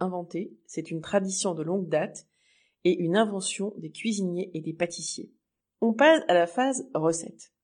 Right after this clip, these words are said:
J'ai choisi pour vous la Rolls-Royce du pâté en croûte, le monument,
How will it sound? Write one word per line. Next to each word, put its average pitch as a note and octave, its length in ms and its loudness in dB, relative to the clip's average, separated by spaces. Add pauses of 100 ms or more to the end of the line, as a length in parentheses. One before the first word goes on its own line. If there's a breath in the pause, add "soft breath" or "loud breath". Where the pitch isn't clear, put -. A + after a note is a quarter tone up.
(220)
J'ai G3 200 2
choisi B3 320 2
pour A#3 240 -2
vous G3 340 -10
la D#3+ 160 2
Rolls-Royce G3 580 4
du D#3+ 140 -8
pâté E3 240 0
en E3+ 80 0
croûte, - 380 -12 (300)
le E3 320 4
monument, F#3 600 4